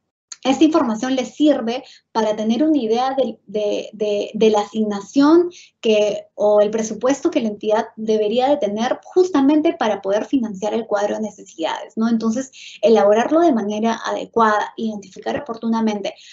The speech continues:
así sean estimaciones, porque como se mencionaba, son estimaciones, luego se van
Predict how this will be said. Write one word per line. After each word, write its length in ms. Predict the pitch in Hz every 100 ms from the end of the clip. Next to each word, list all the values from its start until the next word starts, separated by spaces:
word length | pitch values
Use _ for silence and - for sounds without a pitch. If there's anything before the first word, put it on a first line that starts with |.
| -
así 240 | - - 320
sean 220 | 370 370
estimaciones, 840 | 359 311 233 185 - 294 208 185 196
porque 220 | 185 180
como 240 | 208 196
se 100 | 190
mencionaba, 540 | 196 190 202 220 202 - -
son 140 | 226
estimaciones, 800 | 240 - 226 185 - 262 226 196
luego 240 | 226 254
se 140 | 269 202
van 240 | 202 226